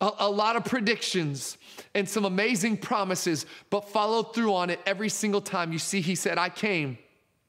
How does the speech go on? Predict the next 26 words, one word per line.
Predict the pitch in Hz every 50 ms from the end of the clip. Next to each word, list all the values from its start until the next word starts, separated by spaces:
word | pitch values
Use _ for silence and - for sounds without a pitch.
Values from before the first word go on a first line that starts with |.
| _ _ _ _ _ -
to | - 165
seek | - - - 247 190 -
and | 226 202
to | 196
save | 196 - 226 208 196 170
the | 170 170
lost. | 175 170 156 135 123 - - - - - - _ _ - - _ _ _ - - - - - - _
I | 202 202
came | 202 202 - 240 247 226 208 185 156 - - - - -
to | - 233
give | 214 147 127 220 240 220
my | 208 226 226 220
life | 214 214 208 208 196 185 - - - - - - -
as | 196 185 156
a | 190 185
ransom | 180 214 226 226 214 - - 220 190
for | - 202 202
many." | 185 202 214 202 185 160 - - - - - - -
And, | 214 220 -
and | 220 214 208
I | 214 226
don't | 226 214 202 175 151 151
do | 139 240 269 262
it, | 247 - - - - - - -
um, | - 185 190 185 175 151 - - - - - - _ 214
unwillingly. | 254 254 233 226 262 262 247 233 226 208 196 190 180 156 -